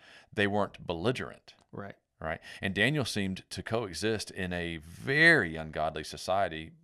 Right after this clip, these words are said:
Speaker 1: Babylon, um, for his entire life that spanned eight, over eight decades. Right.
Speaker 2: Right.
Speaker 1: I mean, he was taken over there to Babylon when he was a teenage boy, twelve or thirteen or fourteen. And you see him into his late eighties, um,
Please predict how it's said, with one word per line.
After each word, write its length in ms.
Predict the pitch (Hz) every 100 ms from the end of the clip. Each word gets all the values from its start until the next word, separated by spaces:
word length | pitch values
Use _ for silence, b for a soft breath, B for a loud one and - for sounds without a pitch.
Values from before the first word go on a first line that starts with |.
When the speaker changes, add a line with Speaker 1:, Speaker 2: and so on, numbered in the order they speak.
| -
Speaker 1:
Babylon, 560 | 90 85 67 71 90 b b b b b b
um, 260 | - 85 82
for 120 | - 98
his 120 | 139
entire 440 | 139 120 139 123
life 240 | 120 131 127
that 120 | 85
spanned 520 | - 107 107 101 95 -
eight, 260 | 101 104 -
over 300 | 107 117 107
eight 180 | 110 98
decades. 640 | 90 113 - - - - -
Right. 120 | 107
Speaker 2:
Right. 80 | 90
Speaker 1:
I 40 | 101
mean, 60 |
he 60 | 101
was 80 | 107
taken 260 | 113 110
over 220 | 87 80 110
there 320 | 85 85 - B B B B
to 80 | 95
Babylon 540 | 90 90 90 90 87
when 80 | 85
he 40 |
was 60 | 82
a 40 | 78
teenage 440 | - 107 95 78
boy, 260 | 87 95 87
twelve 240 | 87 98
or 40 | 85
thirteen 460 | 101 87 101 90
or 60 | 85
fourteen. 560 | - 95 - 82 82 B B B B B B _
And 360 | 95 98 92 92
you 160 | - 101
see 200 | - 117
him 160 | 101 92
into 220 | 98 87
his 200 | 92 85
late 280 | 90 95 95
eighties, 580 | - 98 - - - - - -
um, 380 | 82 78 80